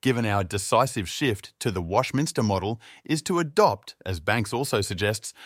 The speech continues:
the checks and balances of the United States U S Senate confirmation process currently missing in Australia. In the U S, presidential nominees for a wide variety of positions are constitutionally required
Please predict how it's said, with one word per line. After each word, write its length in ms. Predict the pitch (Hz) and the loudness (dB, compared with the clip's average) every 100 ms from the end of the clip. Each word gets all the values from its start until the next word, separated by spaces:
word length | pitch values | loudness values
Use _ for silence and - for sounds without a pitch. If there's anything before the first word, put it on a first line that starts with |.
| - - | -20 -6
the 80 | 113 | -4
checks 420 | - 165 180 - | -2 -2 -2 -2
and 160 | 123 | -2
balances 520 | 98 123 139 110 92 98 | 2 2 2 -2 -2 -2
of 100 | 87 | -4
the 80 | |
United 420 | 98 95 110 127 98 | -2 2 2 2 0
States 460 | - 101 87 - _ _ | 0 0 0 -10 _ _
U 320 | 90 107 139 | -2 2 4
S 280 | 135 151 - | 4 2 -8
Senate 400 | - - 143 131 | -12 -4 -2 -2
confirmation 640 | 117 127 117 107 131 139 104 | 0 0 0 0 0 0 -2
process 500 | 95 92 - 104 - - _ | -2 -2 -2 -4 -6 -16 _
currently 420 | - 165 147 107 | 0 2 2 -2
missing 360 | 98 117 123 101 | 0 0 0 -2
in 80 | 95 | -2
Australia. 540 | - 120 127 113 - _ _ _ _ _ _ - - _ | -2 0 0 -2 -8 _ _ _ _ _ _ -20 -20 _
In 160 | 185 | 0
the 80 | 214 | 0
U 260 | 156 127 92 | 2 2 2
S, 240 | 101 - - - _ | 0 -4 -12 -20 _
presidential 580 | - 160 160 135 139 127 | -2 0 0 -2 0 0
nominees 580 | 113 110 107 120 117 117 | 2 2 2 0 0 -2
for 200 | - 110 | -2 -2
a 40 | |
wide 460 | 101 95 123 156 151 | -2 -2 -2 0 -2
variety 420 | 127 107 110 104 | 0 2 4 2
of 120 | 92 | -4
positions 500 | 107 92 113 92 90 - - - - | -4 -2 -2 -2 -6 -10 -20 -20 -6
are 160 | 113 | -6
constitutionally 920 | 107 - 175 - 185 - 123 120 113 101 | -4 -4 -4 -4 -8 -2 -2 -2 -4 -4
required 640 | 95 - 90 85 98 110 | -6 -6 -4 -2 -2 -4